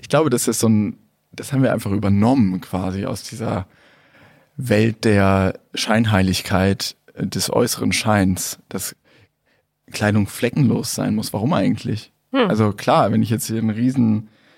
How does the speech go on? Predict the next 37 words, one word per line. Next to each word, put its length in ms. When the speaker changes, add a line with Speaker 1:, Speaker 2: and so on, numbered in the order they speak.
Speaker 1:
Spaghetti-Fleck 840
auf 140
der, 120
auf 140
meinem 220
weißen 320
T-Shirt 340
habe, 160
dann 380
sieht 180
es 100
vielleicht 340
erstmal 300
komisch 380
aus, 340
aber 360
ja 160
gut, 380
ich 120
habe 120
halt 100
auch 120
was 160
gemacht 300
tagsüber. 560
Speaker 2:
Hm. 400
Speaker 1:
Und 240
wenn 120
ich 100
Kinder 300
habe, 200
dann 220
hinterlassen 460
die 80
Spuren. 400
Also 240
warum, 280